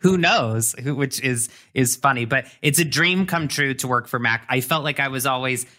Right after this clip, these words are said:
a cousin, but it's good to be in, you know,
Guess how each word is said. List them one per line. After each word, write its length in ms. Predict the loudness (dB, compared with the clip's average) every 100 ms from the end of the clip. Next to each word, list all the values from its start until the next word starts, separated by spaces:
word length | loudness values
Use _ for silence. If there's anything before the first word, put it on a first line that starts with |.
| _
a 80 | -6
cousin, 680 | -2 0 0 -2 -4 -4 -6 -12 _
but 120 | -2
it's 160 | -2 -2
good 220 | 0 0
to 100 | -2
be 320 | 0 0 0
in, 480 | -4 -2 -2 0 -2
you 80 | -2
know, 180 | 0 0